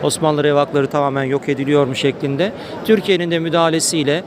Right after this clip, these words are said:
bu revaklar, değerli dostlar, söküldü, parça parça numaralandırıldı ve sonrasında iki bin on yedide bu revaklar monte edildi. Fakat revaklar geriye alındığı için, on beş metre kadar tavaf alanı geriye alındığı için, genişletildiği için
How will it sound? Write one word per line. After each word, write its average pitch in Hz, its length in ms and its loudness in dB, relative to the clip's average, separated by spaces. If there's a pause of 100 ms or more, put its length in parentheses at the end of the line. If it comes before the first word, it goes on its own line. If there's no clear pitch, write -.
(260)
bu 226 120 6
revaklar, 160 600 2
değerli 160 200 2
dostlar, 156 300 -2
söküldü, 170 560 2
parça 151 400 -2
parça 151 360 -2
numaralandırıldı 151 960 0 (300)
ve 180 80 6
sonrasında 180 720 0
iki 170 280 -2
bin 202 140 6
on 202 220 4
yedide 165 480 2
bu 208 80 4
revaklar 185 500 2
monte 185 420 0
edildi. 123 380 -4 (340)
Fakat 202 360 0
revaklar 208 560 2
geriye 185 440 4
alındığı 185 380 2
için, 170 260 -2
on 190 260 2
beş 185 220 0
metre 175 320 -2
kadar 165 460 -2 (280)
tavaf 196 280 2
alanı 175 280 0
geriye 165 420 2
alındığı 160 420 0
için, 151 380 -6
genişletildiği 165 680 0
için 185 300 0